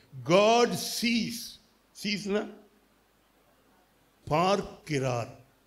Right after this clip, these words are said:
God sees. தேவன் பார்க்கிறார்.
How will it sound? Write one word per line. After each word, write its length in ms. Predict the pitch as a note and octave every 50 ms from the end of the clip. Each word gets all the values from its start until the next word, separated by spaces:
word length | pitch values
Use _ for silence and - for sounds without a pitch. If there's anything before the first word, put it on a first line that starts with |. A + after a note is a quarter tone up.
| _ _ - A#2+ A2 G#2+
God 360 | C#3+ D3 D#3+ E3+ F#3 F#3 F3 D3 - - - -
sees. 420 | - E3 D#3 B2+ G#2 - - - - _ _ _ _ _ _ _ -
தேவன் 680 | C#3+ E3 G3 G#3 G3 G#3 A3 B3 C4+ D4 - - - - - _ _ _ _ _ _ _ _ _ -
பார்க்கிறார். 1080 | A#2+ A#2 C3+ D3 C#3 C#3 - - - - C#3 C3+ B2 B2+ B2 A#2 A2+ G#2+ - -